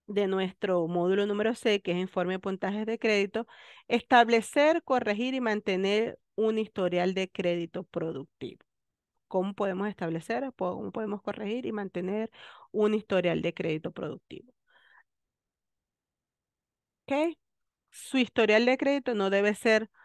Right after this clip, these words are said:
su futuro crédito. ¿Por qué creen ustedes que dice eso?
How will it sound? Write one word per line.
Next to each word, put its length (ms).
su 240
futuro 720
crédito. 560
¿Por 220
qué 160
creen 320
ustedes 420
que 160
dice 400
eso? 260